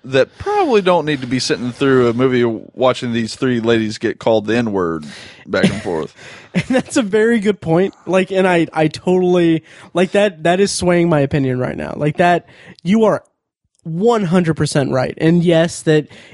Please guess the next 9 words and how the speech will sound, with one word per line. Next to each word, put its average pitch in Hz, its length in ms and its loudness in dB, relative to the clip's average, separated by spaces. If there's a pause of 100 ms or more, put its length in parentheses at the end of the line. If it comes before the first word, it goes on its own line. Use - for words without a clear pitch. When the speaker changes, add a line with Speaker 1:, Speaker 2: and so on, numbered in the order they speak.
(120)
Speaker 2:
if 156 220 0
it 202 260 -2
can, 165 720 0
if 170 160 -2
it 247 120 -2
can 285 140 0
inspire 180 840 0 (380)
young 170 280 0
women 240 540 0